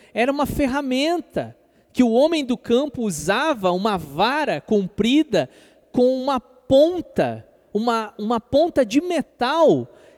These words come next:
que ele estava conduzindo o boi no arado ou na carroça, enfim,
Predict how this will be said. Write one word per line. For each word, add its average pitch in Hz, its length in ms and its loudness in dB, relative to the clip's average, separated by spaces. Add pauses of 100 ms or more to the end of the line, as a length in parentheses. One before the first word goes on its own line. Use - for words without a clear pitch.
que 247 160 -4
ele 277 200 0
estava 269 460 -2
conduzindo 254 1300 -4
o 170 60 -4
boi 196 560 6 (760)
no 247 220 2
arado 220 640 -2 (380)
ou 165 320 0
na 180 140 -4
carroça, 196 720 0
enfim, 226 480 -4